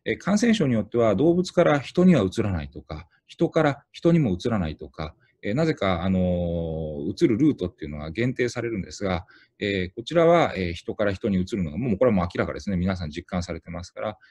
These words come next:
えー、が分かったということで、人々感染する感染症で、えー、移るルート、移り方としては、せ-、触ったり、あるいは飛沫っていう粒子が数メートル先、えー、飛んで、それを、えー、さ-、あの、粘膜などに入り込んで移ってしまうと。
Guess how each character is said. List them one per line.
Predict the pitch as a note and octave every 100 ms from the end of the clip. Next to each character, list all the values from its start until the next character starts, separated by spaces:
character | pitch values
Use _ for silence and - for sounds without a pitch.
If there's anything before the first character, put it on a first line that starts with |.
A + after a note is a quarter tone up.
| _ -
え | D#2+ D2+ C#2 D#2+
ー、 | -
が |
分 | D#2 E2
か | D#2
っ | -
た | -
と | -
い |
う |
こ | -
と |
で、 | -
人 | - F#2+ -
々 | F#2
感 | F#2 E2+
染 | C#2+
す | D2 C3
る | C#3+
感 | - D2+
染 | - D2
症 | - E2
で、 | C#3+ A#2+ - - _ -
え | F2
ー、 | F2+
移 | - B2
る | G2+
ル | A#2 A2+
ー |
ト、 | - -
移 | G2+ B2
り | B2
方 | B2+ A2
と | G#2
し | -
て | C#3+
は、 | A2+
せ-、 | - F#2+
触 | - G2+ A#2+
っ | - C3
た |
り、 | G2 D2 - _ _
あ | G2
る | A2+
い |
は | F#2
飛 | G#2+
沫 | A2+
っ | A2+ - - -
て |
い | D#2+
う |
粒 | F2+ G2
子 | - G2
が | G2+ F2
数 | - C3+
メ | C#3+
ー | -
ト | F2
ル |
先、 | D2+ D#2+ - D#2+ - _ _ -
え | D#2+
ー、 |
飛 | - G#2+
ん | G#2
で、 | C3+ G#2+
そ | -
れ | A2
を、 | C3 C#3 F#2+ C#2+
え | -
ー、 |
さ-、 | - F#2 -
あ | E2
の、 | D2+ D2 C#2
粘 | F2 G#2 F2+
膜 | E2+
な | C#2+ C#2+
ど |
に | C2+
入 | - F2
り | F2 -
込 | F#2
ん |
で | C#3+ B2 _ _
移 | - -
っ | -
て |
し | - -
ま | -
う |
と。 | _